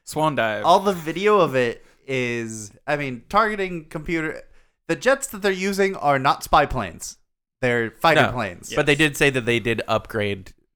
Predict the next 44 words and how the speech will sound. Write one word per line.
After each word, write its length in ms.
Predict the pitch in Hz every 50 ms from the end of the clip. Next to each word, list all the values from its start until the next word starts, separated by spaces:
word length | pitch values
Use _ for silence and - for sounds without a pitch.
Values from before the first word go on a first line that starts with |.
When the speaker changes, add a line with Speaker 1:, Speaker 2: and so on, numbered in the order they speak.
| _ 104
Speaker 3:
that, 360 | - 104 101 101 101 - - _ _ _ _ _
that 360 | 107 107 110 110 113 - -
specific 500 | - - - - - 123 104 110 104 - -
element 440 | 101 104 104 104 98 98 98 - -
of 160 | 95 95 -
it, 200 | 92 71 - -
so 140 | - - 95
that 160 | 101 95 76
way 100 | 87 101
they 160 | 98 101 98
could 180 | - - 95 -
have 320 | - 110 104 98 98 98
the 80 | 92 -
infrared 560 | - 113 107 104 - 104 101 101 104 - - -
and 320 | 113 110 110 104 101 95
the 120 | - 92 98
radar. 280 | 95 55 57 - - 175
Speaker 2:
Yes, 340 | 143 110 90 - - - - _ _ _ _ _ -
but 200 | 151 143 143 147
e-, 160 | 180 185 175
either 280 | 160 147 175 170 180 160
way, 160 | 160 160 147
they're 160 | 120 135 139
not 460 | 127 135 131 135 135 131 - - - _ _ _ _ _ _ _ _ _
they're 80 | 147 147
not 160 | 175 - 175
Speaker 3:
No, 80 | 202 180
Speaker 2:
full 80 | - -
Speaker 3:
they're 80 | 123
Speaker 2:
of 60 | 120
Speaker 3:
not 100 | 135 139
Speaker 2:
cameras. 140 | - 165 151 131
Speaker 3:
drones. 480 | 135 143 131 113 104 101 104 104 123
Speaker 2:
Yeah, 260 | 151 156 139 127 123
and 120 | 131 139 143
they're 80 | 147
not 180 | 147 143 151 151
just 160 | 139 143 143
gonna 160 | 135 147 135
take 220 | 127 147 139 117 -
pictures 340 | 170 151 - 131 123 113 113
of 80 | 117
Speaker 3:
Yeah. 40 | 113
Speaker 2:
everything. 300 | 113 127 127 117 110 101